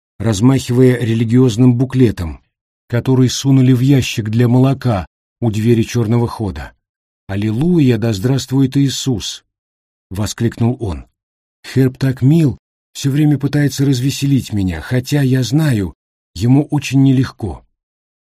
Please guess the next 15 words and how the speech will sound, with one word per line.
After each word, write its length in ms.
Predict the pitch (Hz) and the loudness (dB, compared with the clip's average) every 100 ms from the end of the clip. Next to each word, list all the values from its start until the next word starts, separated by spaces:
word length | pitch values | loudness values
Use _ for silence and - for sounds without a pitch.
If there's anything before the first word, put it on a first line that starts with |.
| _ - | _ -6
Он 160 | 113 | -4
стал 300 | 110 - 135 | -2 -2 -2
таким 480 | 127 127 127 139 123 | 0 -2 0 2 2
бледным, 540 | 113 135 127 107 82 - _ _ _ - | 2 2 2 -2 -6 -10 _ _ _ 0
меня 300 | 120 127 120 | 4 4 4
пугает, 500 | 135 127 143 123 98 | 0 2 2 2 -2
что 240 | - 127 | 0 0
он 180 | 120 107 | 2 2
быстро 320 | 120 - 123 | 0 -2 -4
худеет. 640 | - 127 110 92 69 - _ _ _ _ | -2 -4 -2 -4 -6 -12 _ _ _ _
Началось 560 | 110 113 131 147 180 - | -4 -4 0 0 0 0
это 160 | 160 147 | -2 -2
где-то 320 | 123 151 156 | -2 -2 -2
в 40 | |
январе. 680 | 131 156 147 156 143 90 73 | 0 2 2 2 2 0 -6